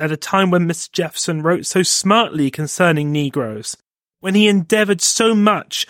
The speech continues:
to belittle the African race, he had no expectation that the Chief Magistrate of the United States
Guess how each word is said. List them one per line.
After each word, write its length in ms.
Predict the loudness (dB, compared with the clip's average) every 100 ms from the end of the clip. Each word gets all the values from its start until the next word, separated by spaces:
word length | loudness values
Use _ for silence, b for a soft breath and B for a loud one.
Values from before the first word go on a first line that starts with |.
| B
to 100 | -4
belittle 600 | 0 4 4 4 2 0
the 140 | 2 -2
African 520 | -4 -6 -6 -4 -2
race, 540 | 0 -2 -4 -8 -10 -14 _ _ _
he 100 | -2
had 100 | 0
no 360 | 2 4 4
expectation 1040 | 2 0 -4 -4 -4 -2 -2 -2 -6 -10 -14 _ _ -12
that 120 | -6
the 80 | -4
Chief 320 | 0 0 2
Magistrate 640 | 2 4 2 2 0 0
of 60 | -2
the 60 |
United 480 | -2 0 0 -2 -6
States 600 | -6 -4 -2 -4 -8 -12